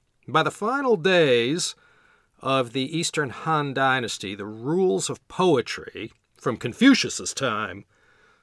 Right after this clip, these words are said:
were all being souped up because in these more sophisticated times, more sophisticated poetry needed to be composed.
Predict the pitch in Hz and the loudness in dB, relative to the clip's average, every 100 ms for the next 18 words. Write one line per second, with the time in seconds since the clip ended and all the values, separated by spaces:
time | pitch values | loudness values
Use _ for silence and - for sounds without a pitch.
0 | _ - 104 123 139 120 135 123 101 - | _ -8 -2 2 2 2 0 0 0 0
1 | - 185 156 175 160 - 123 143 139 120 | 4 4 4 4 4 2 -6 -6 -6 -6
2 | 170 214 151 156 180 190 - 147 - 185 | -6 -6 -4 0 0 0 -4 -4 -4 -4
3 | - 165 180 170 147 - 170 170 175 170 | -4 -6 -4 -2 -2 0 2 4 2 0
4 | 170 - _ _ _ _ _ _ _ _ | -2 -6 _ _ _ _ _ _ _ _
5 | 120 131 151 - - 170 - 147 - 143 | -2 2 2 0 -2 -2 -2 -6 0 0
6 | 131 - 156 147 123 - 98 113 113 98 | 0 2 4 4 2 -4 -6 -8 -8 -8
7 | 110 98 92 - 131 110 87 - - | -10 -12 -14 -8 -4 -4 -6 -14 -16